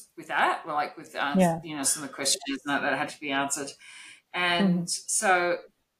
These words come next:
Speaker 1: um, yeah, so I had support in that way. Um,
Speaker 2: Mm-hmm.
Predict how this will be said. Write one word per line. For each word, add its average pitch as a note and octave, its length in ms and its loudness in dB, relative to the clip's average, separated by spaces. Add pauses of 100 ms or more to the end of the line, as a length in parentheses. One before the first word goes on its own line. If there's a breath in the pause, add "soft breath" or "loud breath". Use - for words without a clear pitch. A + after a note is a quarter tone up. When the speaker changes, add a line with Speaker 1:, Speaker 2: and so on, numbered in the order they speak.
Speaker 1:
um, F3 540 2 (1600)
yeah, G3+ 320 4
so G#3+ 160 2
I A3 80 6
had C4+ 340 2
support - 1040 0
in E3+ 180 -2
that D#3+ 260 0
way. D#3+ 580 2 (500)
Um, E3+ 500 6
Speaker 2:
Mm-hmm. F3 220 4